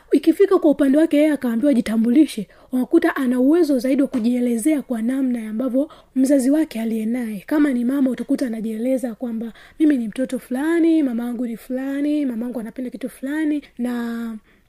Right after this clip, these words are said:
upande wa mamangu tuko hivi, tuko hivi." Lakini ikifika kwa upande wa kujitambulisha kwamba kwa upande wa babangu inakuwa ni changamoto, ataishia kusema tu labda, "Babangu ni mtu fulani," basi vitu vingi hatakuwa na uwezo wa kujielezea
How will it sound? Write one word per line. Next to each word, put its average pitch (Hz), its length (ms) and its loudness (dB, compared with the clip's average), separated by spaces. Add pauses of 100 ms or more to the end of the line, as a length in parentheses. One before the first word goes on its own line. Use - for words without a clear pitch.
upande 302 320 2
wa 277 80 2
mamangu 262 480 0
tuko 285 260 -2
hivi, 269 300 2
tuko 269 240 -2
hivi." 269 560 2 (280)
Lakini 320 400 4
ikifika 320 400 -2
kwa 320 140 0
upande 302 300 2
wa 285 60 2
kujitambulisha 254 560 -2
kwamba 247 360 -6
kwa 269 120 0
upande 311 260 2
wa 269 60 0
babangu 247 460 -2
inakuwa 233 300 0
ni 294 80 2
changamoto, 247 800 -2
ataishia 269 360 -4
kusema 302 280 -6
tu 294 80 -4
labda, 285 220 0 (260)
"Babangu 302 760 2 (180)
ni 285 100 4
mtu 320 180 0
fulani," 285 580 -2 (220)
basi 311 640 2 (200)
vitu 339 280 4
vingi 320 280 2
hatakuwa 294 420 -2
na 262 100 -2
uwezo 262 300 0
wa 233 60 -4
kujielezea 220 760 -4